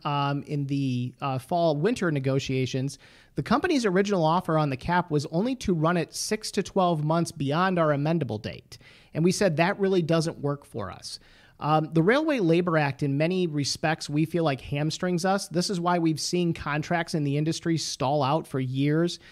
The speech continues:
sometimes a decade or more. Um, one of the advantages when it does stall out is it doesn't, the contract doesn't cancel. It simply just becomes amendable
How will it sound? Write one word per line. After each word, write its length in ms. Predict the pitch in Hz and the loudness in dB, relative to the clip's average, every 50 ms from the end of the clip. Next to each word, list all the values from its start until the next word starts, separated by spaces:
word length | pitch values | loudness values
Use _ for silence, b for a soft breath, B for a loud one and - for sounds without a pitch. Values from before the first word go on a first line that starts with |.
| B B B | B B B
sometimes 460 | B - 170 180 - 226 220 226 - | B -4 -4 -2 0 0 0 2 2
a 60 | 202 | 0
decade 400 | 160 139 165 165 170 - 170 160 | 2 2 2 0 2 2 2 2
or 100 | 156 147 | 2 2
more. 420 | 135 131 147 160 185 160 - - - b b b b b b b b b | 2 0 0 -2 -2 -4 -6 -6 -12 b b b b b b b b b
Um, 360 | - 147 156 156 151 147 139 147 | -2 2 2 2 2 2 -2 0
one 180 | 160 202 240 | 0 0 0
of 60 | 247 | 0
the 140 | 220 220 202 | 0 2 2
advantages 800 | 165 151 127 135 170 208 247 262 - 185 147 - 151 143 147 127 143 | 2 2 2 0 0 0 0 0 0 -2 0 2 2 2 2 2 0
when 120 | 147 147 | 0 0
it 140 | 139 127 131 | 0 -2 0
does 240 | 139 160 196 220 - | 0 0 0 0 -2
stall 340 | - - 175 147 147 139 | -2 0 0 2 2 2
out 200 | 131 131 131 131 | 0 0 0 0
is 100 | 135 135 | -2 -2
it 140 | 139 139 143 | -4 -4 -2
doesn't, 400 | 139 165 175 170 151 - - 214 | 0 0 0 0 -2 -8 -10 -10
the 80 | 143 123 | -12 -10
contract 420 | - - 208 220 208 226 180 170 | -6 -4 -4 -2 -2 -4 -4 -4
doesn't 300 | - 151 139 131 98 - | -4 -4 -6 -6 -12 -12
cancel. 640 | - - - - 233 269 262 247 - 160 135 135 135 | -14 -12 -6 -4 -2 -2 -2 -2 -2 -2 -2 -2 -2
It 160 | - 143 - | -4 -6 -6
simply 280 | - - 175 175 175 165 | -2 -2 -2 0 0 0
just 220 | 151 165 156 - | 0 -2 -4 -6
becomes 360 | - 151 - - 160 156 143 | -6 -8 -4 -4 -2 -2 0
amendable 640 | 147 131 135 143 170 202 214 180 151 147 139 143 135 | -2 -2 0 0 0 0 0 0 0 0 0 0 -2